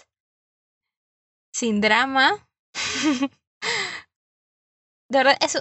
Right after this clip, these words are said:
es, ver ese amor tan puro es, es, es bonito. Creo que recorrer todo este camino con, con ellos, con esos dos personajes, es lo que, lo que te hace querer el drama.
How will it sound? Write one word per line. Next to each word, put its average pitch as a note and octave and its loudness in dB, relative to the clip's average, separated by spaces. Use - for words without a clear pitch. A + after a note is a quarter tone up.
es, - -6
ver C#4+ 6
ese E4 0
amor B3+ 2
tan A#3+ 2
puro A#3 0
es, A3 -6
es, A#3+ -6
es A#3+ -4
bonito. G#3+ -8
Creo G#3+ -4
que A3 -4
recorrer B3 2
todo B3+ 2
este B3+ -2
camino G#3+ -6
con, G#3 -6
con A3+ -6
ellos, A3 -2
con G#3 -10
esos A3+ -12
dos A#3 -6
personajes, A3 -8
es G#3+ -12
lo G#3 -8
que, - -14
lo B3+ 2
que C4 2
te C4+ 0
hace D#4+ 2
querer A#3 2
el A3 0
drama. G3 -4